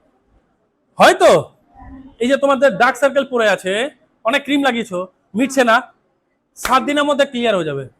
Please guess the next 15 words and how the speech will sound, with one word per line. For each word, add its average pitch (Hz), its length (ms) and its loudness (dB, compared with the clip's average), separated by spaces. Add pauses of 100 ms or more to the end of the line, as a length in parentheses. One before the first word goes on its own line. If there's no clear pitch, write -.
(120)
তোমার 190 160 -10
এই 202 120 -6
যে 196 120 -4
দাগগুলো 185 340 -2
আছে। 135 140 -18 (2250)
ডার্ক 226 160 4 (120)
স্পটগুলো 254 380 2
ক্লিয়ার 262 340 4
হয়ে 285 100 6
যাবে 277 180 4
সাত 262 180 4
দিনের 262 200 2
মধ্যে, 190 220 -2
নিশ্চিন্তে 214 440 -6
থাকো। 127 180 -10